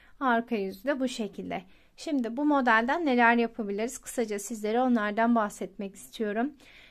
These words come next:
Ee, çok güzel büyük yelek yapabilirsiniz. Bebek yeleklerinde kullanabilirsiniz. Bluzlarınızda, süveter ve,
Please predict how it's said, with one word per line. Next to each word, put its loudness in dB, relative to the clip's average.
Ee, 2
çok -2
güzel 4
büyük 0
yelek 2
yapabilirsiniz. 0
Bebek -4
yeleklerinde -4
kullanabilirsiniz. -6
Bluzlarınızda, 4
süveter 2
ve, 2